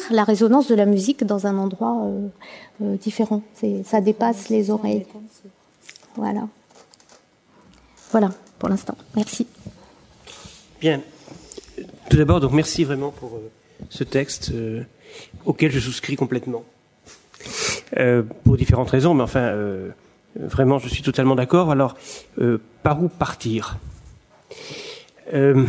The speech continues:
Speaker 2: il est incontestable, euh, dans l'expérience personnelle de la musique, de la vie avec la musique, euh, comme dans l'expérience avec les patients, euh, qu'on réalise, euh, à l'hôpital, comme, euh,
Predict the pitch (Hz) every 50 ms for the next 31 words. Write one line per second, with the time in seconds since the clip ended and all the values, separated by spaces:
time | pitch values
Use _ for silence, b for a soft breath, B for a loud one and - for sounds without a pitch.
0 | B B B B B B B B B B B B B - - 214 175 180 180 220
1 | 214 226 190 165 151 - - 180 196 180 170 156 143 139 143 139 - 123 127 143
2 | 139 143 139 - - 147 147 147 143 - - 160 - - 151 147 151 147 143 127
3 | 127 127 131 131 120 117 135 156 - 131 110 117 123 113 117 139 143 131 120 -
4 | 131 120 123 120 113 135 165 180 - - - B B B B B B B B B
5 | B B - - 143 131 135 - - - 180 185 190 175 160 143 - - 151 147
6 | 160 156 - 131 127 123 - 127 120 - 127 - - 135 131 131 127 123 113 107
7 | 104 - 107 113 - - - - - - 127 117 110 123 120 120 127 135 127 123
8 | 117 110 107 104 107 113 113 104 - 120 - 151 156 170 185 190 175 180 B B
9 | B B B B B B B - - 156 160 165 170 160 160 147 139 135 139 135
10 | 135 131 -